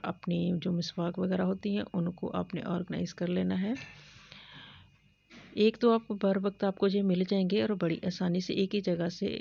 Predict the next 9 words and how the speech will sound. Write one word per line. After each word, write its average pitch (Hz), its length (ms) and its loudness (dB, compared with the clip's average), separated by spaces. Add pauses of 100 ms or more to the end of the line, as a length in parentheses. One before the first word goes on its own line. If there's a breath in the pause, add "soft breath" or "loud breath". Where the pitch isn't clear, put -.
(480)
आपको 170 480 -2
सारे 180 320 0
मिल 175 180 2
जाएंगे, 170 380 0 (840 loud breath)
इधर 196 200 6
उधर 190 200 4
नहीं 185 140 4
रखने 170 280 0
पड़ेंगे। 170 440 0